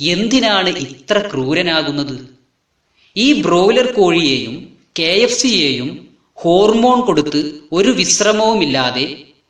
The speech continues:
മുട്ടയിടുന്ന ചണ്ടിക്കോഴികളെയും നാം കഴിക്കുമ്പോൾ ഓർക്കുക, ഒരു വലിയ പീഡന കഥ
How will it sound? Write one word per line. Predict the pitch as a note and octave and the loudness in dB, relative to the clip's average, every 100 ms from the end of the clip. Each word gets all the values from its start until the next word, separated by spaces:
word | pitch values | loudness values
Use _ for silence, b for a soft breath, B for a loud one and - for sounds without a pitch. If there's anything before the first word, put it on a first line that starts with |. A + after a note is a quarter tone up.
| - | -6
മുട്ടയിടുന്ന | E3+ F3+ F3+ A#3+ G#3 G3 G3 F#3+ F#3 - | -4 -4 -2 0 2 0 0 -4 -6 -8
ചണ്ടിക്കോഴികളെയും | - D#3+ G3+ B3+ B3 E3 C#3 B2+ A#2+ A#2 B2 F#3 - _ _ - | -4 -2 0 -2 0 2 2 -2 -4 -6 -10 -14 -18 _ _ -10
നാം | C3+ D#3+ A#3 - | -4 0 -2 -2
കഴിക്കുമ്പോൾ | D#3+ E3+ - A#3 G#3 A3 G#3+ G#3 - - | -2 -2 -2 -2 2 2 2 -4 -14 -8
ഓർക്കുക, | C3+ F#3+ B3 G#3 C3 G#2 F2 - _ _ _ _ - | 0 2 2 0 -4 -6 -10 -16 _ _ _ _ -4
ഒരു | D3+ | -4
വലിയ | C3 C#3 E3+ F#3 G3 G#3+ | -2 -2 -2 -2 -2 0
പീഡന | G#3+ F3 D#3 G#3 G#3+ | -2 -2 0 0 0
കഥ | G#3 D#3+ | -2 -2